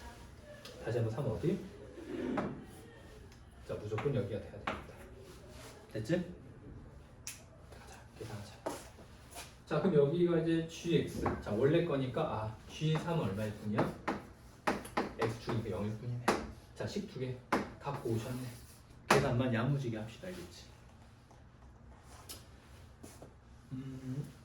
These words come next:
이것부터 하자. G 프라임 사 여기다 하자. 이십. 여기에다가 G 프라임 사. 그러면 얘가 사니까 에프 사. 자, 에프 사는 여기 쓰시면 되겠다.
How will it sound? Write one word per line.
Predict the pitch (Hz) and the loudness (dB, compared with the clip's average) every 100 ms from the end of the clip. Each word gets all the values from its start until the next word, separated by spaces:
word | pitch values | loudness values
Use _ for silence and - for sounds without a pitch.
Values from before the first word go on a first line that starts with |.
| - - - - | -18 -14 -10 -2
이것부터 | 165 180 170 | 4 4 4
하자. | 151 160 - - | 0 0 -6 -4
G | - 196 | 2 2
프라임 | - 196 | 6 6
사 | 190 | 6
여기다 | 143 139 123 | 6 6 2
하자. | 113 - - - - | 0 -4 -12 -8 -2
이십. | 117 117 196 - - - - - - | 0 4 2 2 -14 -18 -20 -16 -2
여기에다가 | 139 147 151 - 180 175 - - - - - - - | 4 6 6 6 4 2 0 -12 -18 -18 -10 -10 -10
G | - 151 165 - - - - | -2 4 4 4 -6 -10 -10
프라임 | - 165 160 208 214 | 4 6 8 4 2
사. | - - - - - - - - - - - - - | -2 -4 -4 -4 -6 -6 -4 -4 -4 -6 -2 -2 0
그러면 | - 123 127 | -4 2 6
얘가 | 110 120 123 185 214 | 8 8 10 8 6
사니까 | - 175 143 - 226 233 | 6 6 4 4 2 4
에프 | - - - | 2 0 -2
사. | 143 - - - - - - - - - - - - | -2 0 -2 -2 -12 -14 -4 -4 -4 -10 -4 -2 0
자, | - | 2
에프 | - - 208 | 6 8 8
사는 | 208 202 | 8 8
여기 | 131 143 | 6 4
쓰시면 | 170 147 123 104 | 0 -2 -2 -2
되겠다. | 110 | -4